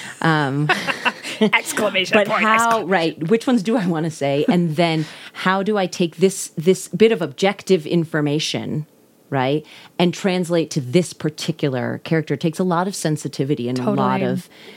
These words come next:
Speaker 1: empathy. I, I wrote down, um, that director's job in a way is less emotional.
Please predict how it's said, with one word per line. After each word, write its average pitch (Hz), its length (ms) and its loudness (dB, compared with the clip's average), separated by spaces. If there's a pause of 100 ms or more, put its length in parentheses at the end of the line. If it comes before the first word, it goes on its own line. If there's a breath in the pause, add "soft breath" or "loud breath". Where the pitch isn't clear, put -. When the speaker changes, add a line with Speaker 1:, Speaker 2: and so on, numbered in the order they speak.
(160 loud breath)
Speaker 1:
empathy. 160 680 0
I, 143 200 0
I 190 60 6
wrote 202 260 -2
down, 190 360 0
um, 143 420 -2 (220)
that 170 140 4
director's 175 680 -2 (100)
job 147 320 -2
in 147 80 0
a 151 40 -2
way 143 200 0
is 143 100 -6
less 143 220 -2
emotional. 208 680 -2